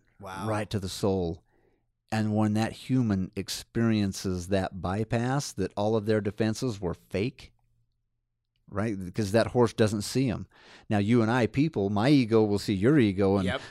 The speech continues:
Speaker 2: my ego will try to play games with your ego, and we'll try to put all these fronts on of what we want each other to believe
Speaker 1: Sure.
Speaker 2: about each other. But when that horse comes into that relationship and just bypasses that defense system and is right to the heart,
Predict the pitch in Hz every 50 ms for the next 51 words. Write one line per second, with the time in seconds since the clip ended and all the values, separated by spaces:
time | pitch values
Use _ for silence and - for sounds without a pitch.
0 | - - 101 117 139 143 127 113 104 110 107 107 - 120 113 107 104 - 113 107
1 | 98 101 113 117 117 113 95 101 104 101 117 135 147 131 117 110 95 107 107 104
2 | 98 101 113 131 - - 127 110 - - 131 117 113 110 110 107 104 - - 120
3 | 131 147 139 - 113 101 98 101 101 113 113 104 120 113 113 113 110 107 113 107
4 | - - 117 113 113 95 98 87 104 117 135 151 180 151 117 107 101 98 98 95
5 | - 104 95 92 95 - - - - - - - - - - - - - _ -
6 | - 107 110 110 120 127 120 104 123 131 131 127 - - 131 120 117 110 123 127
7 | 120 117 117 117 104 80 98 104 120 131 - - 104 - - 104 98 - 98 92
8 | - 104 95 95 90 101 110 107 120 135 - - 117 117 123 - - 113 113 110
9 | 113 113 113 113 110 101 - 113 117 120 110 - - 101 92 - - 101 95 95
10 | - 113 101 95 95 95 85 90 92 98 104 110 - - 107 98 87 95 113 117
11 | 110 95 - -